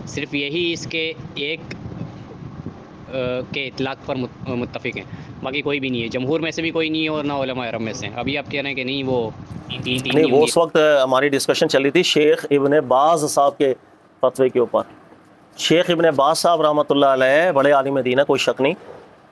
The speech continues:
Speaker 2: उनका मौक़िफ़ ये था कि अगर कोई शख्स एक जुमले में कहता है ना,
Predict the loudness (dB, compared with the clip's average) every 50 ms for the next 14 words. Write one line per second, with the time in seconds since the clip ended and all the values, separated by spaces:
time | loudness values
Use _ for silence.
0 | _ 2 2 4 4 4 4 4 4 2 2 0 0 2 2 2 4 4 4 4
1 | 2 2 0 0 0 2 2 2 4 2 2 2 2 2 2 2 2 2 0 2
2 | 2 -2 0 2 4 4 4 2 2 2 2 4 4 4 4 2 2 2 2 2
3 | 2 2 2 2 2 0 -2